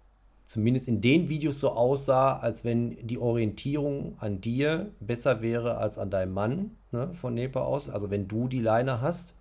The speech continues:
ähm, und dass ihre Unruhe bei deinem Mann größer ist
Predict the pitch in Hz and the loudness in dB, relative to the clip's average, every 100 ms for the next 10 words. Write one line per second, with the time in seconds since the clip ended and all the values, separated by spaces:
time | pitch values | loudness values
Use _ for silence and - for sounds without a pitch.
0 | - - - - - - - - 117 113 | -20 -20 -20 -20 -20 -20 -18 -2 2 2
1 | 117 113 - - 127 135 143 - 123 120 | 2 -4 -10 -2 2 2 0 0 2 2
2 | - - - - - 123 117 123 - 190 | 0 -10 -14 -16 -2 2 2 2 2 2
3 | 226 170 165 165 170 208 202 196 - 113 | 2 2 4 4 4 0 -4 -10 -2 0
4 | 113 117 117 113 123 151 170 120 123 135 | 2 2 4 4 2 2 -2 0 0 2
5 | 135 127 139 139 - - | 0 0 0 -2 -4 -14